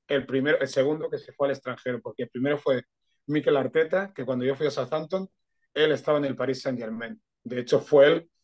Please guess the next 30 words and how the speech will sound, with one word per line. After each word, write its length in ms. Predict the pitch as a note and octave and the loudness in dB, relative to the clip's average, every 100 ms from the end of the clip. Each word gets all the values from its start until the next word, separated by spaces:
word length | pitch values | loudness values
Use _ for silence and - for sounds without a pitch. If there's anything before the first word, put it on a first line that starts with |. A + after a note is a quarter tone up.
| _ | _
que 120 | D3+ | 2
me 120 | B2+ | 2
dijo, 380 | C3 C3+ A2+ - _ _ _ | 2 0 -8 -10 _ _ _
"Prueba 260 | D#3 F3 F3+ | 4 8 8
a 40 | |
irte 140 | - D#3+ | 6 2
al 60 | |
extranjero, 540 | C#3+ F3 B2+ E3+ E3+ E3+ | 0 -2 0 2 2 0
porque 160 | B2 | -6
aquí 180 | B2 D3 | -4 0
en 60 | D3 | 0
los 100 | - | 0
filiales 360 | C3 C#3 B2 | 2 2 2
no 100 | B2+ | -2
vamos 260 | C#3+ C3+ C3 | -2 -4 -6
a 60 | |
jugar", 340 | A#2 B2+ C#3+ - | -10 -4 -4 -2
porque 200 | A#2+ - | -8 -8
se 100 | A2 | -2
había 140 | B2+ | 2
abierto 260 | B2+ B2 B2+ | 2 2 0
la 100 | A#2 | 0
ley 160 | B2 | 0
Bosman, 400 | A#2+ C#3+ D3+ F3+ - _ _ _ _ | 0 0 -2 -8 -12 _ _ _ _
y 140 | C3 | 0
yo 120 | C3+ | 4
me 80 | D3 | 4
fui 200 | C3+ D3 | 4 6
a 40 | C#3+ | 6
Inglaterra, 580 | C3 B2+ C#3+ D3+ F3+ | 6 4 4 2 0